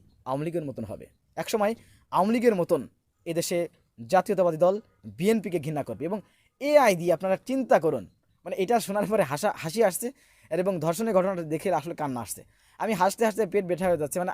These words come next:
আমার পাশে আমার এক ভাই আছেন, আহ, তারেক গাজী ভাই, তো তিনি আর আমি দেখতেছিলাম, আমার হাসতে হাসতে আমি অবাক, মানে, এ কোন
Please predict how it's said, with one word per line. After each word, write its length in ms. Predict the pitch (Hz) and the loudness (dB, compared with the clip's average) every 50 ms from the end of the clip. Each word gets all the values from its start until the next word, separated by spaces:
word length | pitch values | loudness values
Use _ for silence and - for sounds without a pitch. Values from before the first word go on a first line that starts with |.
| - 165 | -2 0
আমার 160 | 170 180 175 156 - _ - - - _ - | 2 2 0 0 -4 _ -16 -20 -18 _ -4
পাশে 180 | 156 147 - - 170 | -4 -2 -2 -2 -2
আমার 100 | 165 165 165 | 0 0 0
এক 60 | 147 120 135 | 0 2 2
ভাই 100 | 156 156 147 | 4 4 4
আছেন, 160 | 135 - 180 208 | 2 0 -4 -6
আহ, 520 | - _ _ _ _ _ _ _ - 139 135 - | -8 _ _ _ _ _ _ _ -8 -6 2 4
তারেক 200 | 180 208 214 185 165 | 6 6 6 6 4
গাজী 180 | 170 151 123 117 117 | 2 2 0 -2 -6
ভাই, 100 | 113 95 - _ _ _ _ _ _ - | -6 -6 -8 _ _ _ _ _ _ -8
তো 60 | 170 - - _ - - | -8 -8 -8 _ -16 -8
তিনি 160 | 190 214 226 233 233 214 | -4 -2 0 2 4 4
আর 80 | 196 190 | 6 4
আমি 100 | 190 202 190 170 | 4 2 0 -2
দেখতেছিলাম, 360 | 185 170 - 208 175 196 202 190 185 | -2 -2 -2 -4 -2 0 2 2 2
আমার 120 | 190 190 - - 139 | 0 0 -2 -2 -2
হাসতে 240 | 165 180 - - 226 202 | -2 -2 0 0 2 2
হাসতে 160 | 196 175 185 208 | 2 2 0 0
আমি 80 | 196 185 170 170 | 0 2 4 4
অবাক, 180 | 180 175 151 120 - 170 | 4 4 2 0 -2 -4
মানে, 100 | 185 196 - _ _ _ _ _ _ _ 233 | -4 -4 -4 _ _ _ _ _ _ _ 0
এ 20 | 226 - _ - | 0 0 _ 2
কোন 120 | 269 262 | 2 2